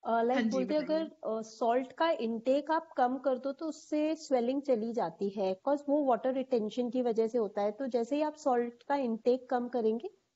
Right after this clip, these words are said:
Speaker 1: तो वो swelling ठीक हो जाती है।
Speaker 2: Yes, yes, yes, very, very true। अगर आप, if you all are your science student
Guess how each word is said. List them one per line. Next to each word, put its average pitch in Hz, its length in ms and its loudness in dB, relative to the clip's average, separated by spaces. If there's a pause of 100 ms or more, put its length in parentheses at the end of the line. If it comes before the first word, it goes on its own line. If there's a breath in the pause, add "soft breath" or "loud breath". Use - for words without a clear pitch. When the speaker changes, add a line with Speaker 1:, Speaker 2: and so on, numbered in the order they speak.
(200)
Speaker 1:
तो 277 100 0
वो 269 240 0
swelling 240 640 0
ठीक 247 220 0
हो 208 80 2
जाती 185 400 0
है। 190 200 -2 (920)
Speaker 2:
Yes, 220 320 2
yes, 175 260 -2
yes, 165 380 -10 (200)
very, 208 340 2
very 233 300 2
true। 185 180 0 (200 loud breath)
अगर 240 240 4
आप, 247 220 8
if 247 120 -2
you 247 160 2
all 240 300 6
are 247 240 6
your 233 220 2
science 220 480 -2
student 226 340 -6